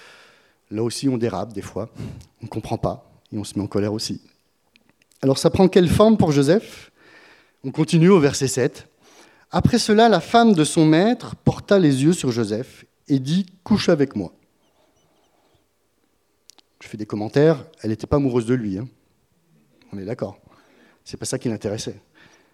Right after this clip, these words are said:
C'est ça qu'il faut comprendre avec l'ennemi, quand il nous attaque, il vient pas nous attaquer, euh, de manière, euh,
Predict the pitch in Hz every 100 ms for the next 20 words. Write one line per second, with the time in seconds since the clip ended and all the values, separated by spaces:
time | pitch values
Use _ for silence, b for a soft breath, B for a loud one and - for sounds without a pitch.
0 | b b b b - 143 196 - 190 175
1 | 160 226 190 147 - 147 151 170 220 233
2 | 214 131 123 120 123 120 175 180 - 117
3 | 120 117 123 117 120 113 - 131 120 107
4 | 101 - b b b b b b b b
5 | b b _ 123 113 110 113 113 98 98
6 | 92 90